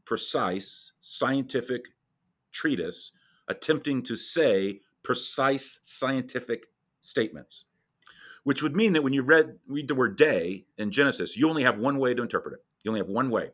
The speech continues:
Uh, it is a twenty-four hour solar day that we are talking about here.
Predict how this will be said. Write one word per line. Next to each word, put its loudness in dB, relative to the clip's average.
Uh, 2
it 4
is 2
a 0
twenty-four -2
hour 0
solar -4
day 2
that -4
we -4
are -2
talking -8
about -12
here. -14